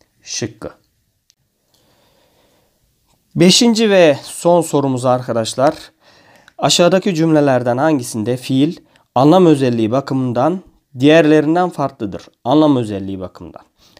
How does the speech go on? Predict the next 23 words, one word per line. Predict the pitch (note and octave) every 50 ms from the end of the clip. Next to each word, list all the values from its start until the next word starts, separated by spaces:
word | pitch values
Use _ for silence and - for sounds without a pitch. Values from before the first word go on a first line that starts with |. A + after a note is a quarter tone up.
| _
Evet, | - D3 C#3+ A#2 - - - -
çocuk | - F3 F3 E3 D#3+ - -
gemiye | E3 D#3 D#3 D3 C#3 B2 G2+ E2 - _ _ _
uzun | - A#2+ A#2+ C3+ D#3+ E3+
uzun | E3 D#3+ D3 D#3+ D3+ D3+ C#3
baktı. | C#3 C3+ - - - - C#3 C3 C#3 D#3 D#3 _ -
Baktı | A2+ A2+ A2+ A#2 - _ - C3 B2+ C3 C#3+ D3+ D#3+ - _
fiilimiz. | _ _ A2+ A2+ A2 G#2 G2+ G2 G2+ A2 C#3 D3 - - - _ - - - - - - - - _ _ _
"Onu | - C3+ D3 D#3 D#3
baktı." | D3+ C#3+ C3+ - - - A#2+ A2+
diyemiyorum. | A#2+ C3 C3+ C#3+ C#3+ C#3 C3+ B2+ C3 D3 D#3 D#3 - -
İş | C3 B2 - - -
değil. | A#2 A2+ A2+ B2+ D#3 G3 - _ _ _ - - _ _ -
Bakma | B2+ C3+ C3 - - E3+ E3
işi | D#3 C#3 - - - A#2 G#2 -
öznenin | - B2+ C3 B2 B2+ C#3+ C#3+ D#3 D#3 D3+ C#3
iradesiyle | B2 A#2+ C3 B2 B2 A#2+ A#2 A2+ G#2 G#2+ G2 - - G#2+ G2 F#2+ E2+
olduğu | D2+ G2 A2+ B2+ C3 B2+ C3+ C#3 C3+
için | B2+ - - A2+ A2+ A#2+
nedir? | C3 C3 B2 B2 C3 E3 F#3 - - - - _ _ _ _ _ _ _ _ _ _ _ _ _
Durum | - C3 C3+ D3+ D#3+ D#3+ D3 B2+ A2
fiilidir. | - - G2+ F#2 E2 D2+ C2 - - - - - - _ _ _ _ - - - - - - - - _ _ -
Basketbolda, | A#2+ B2+ C#3 - - - A#3 A#3 - F3 D#3+ D#3 C3+ B2+ B2+ B2+ C3+ -